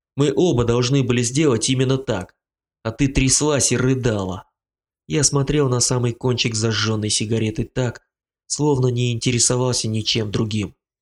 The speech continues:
«Вы стояли у самых ворот, и ты толкнула Тхасана Понгсакула в спину, потом захлопнула калитку.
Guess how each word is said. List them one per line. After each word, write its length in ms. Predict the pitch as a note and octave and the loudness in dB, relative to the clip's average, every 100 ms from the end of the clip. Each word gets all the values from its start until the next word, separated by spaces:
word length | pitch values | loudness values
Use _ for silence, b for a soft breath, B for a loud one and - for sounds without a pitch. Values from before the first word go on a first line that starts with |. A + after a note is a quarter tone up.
| _ _ _ _ _ _ - | _ _ _ _ _ _ -4
«Вы 220 | A#2+ B2+ | 0 2
стояли 540 | - B2+ B2+ C3 A#2 | 2 2 2 4 4
у 100 | G#2 | 2
самых 460 | G#2+ A#2+ A2 A2 - | 2 0 0 -2 -2
ворот, 440 | A#2 A2+ F#2+ E2 _ _ _ _ _ _ | -2 0 -4 -6 _ _ _ _ _ _
и 80 | B2 | -8
ты 240 | - D3 | 0 0
толкнула 640 | C#3 C3+ C3+ - D#3+ C#3+ A2+ | 2 2 0 0 0 2 2
Тхасана 580 | - B2 A2+ C#3+ B2 A#2+ | 0 0 2 2 0 0
Понгсакула 800 | - B2+ A#2 C#3 B2+ - C3 A#2+ | 0 0 2 0 0 0 0 2
в 80 | |
спину, 560 | - - C3 A2+ G2 F#2 _ _ _ _ _ | 0 0 -2 -2 -4 -10 _ _ _ _ _
потом 360 | C#3+ C#3+ D3 | -4 0 2
захлопнула 680 | A2+ B2 - C3+ B2+ B2+ A#2+ | 2 0 0 0 0 0 0
калитку. 640 | A2 A#2+ A2 G#2 - F2 | 0 -2 -2 -4 -8 -16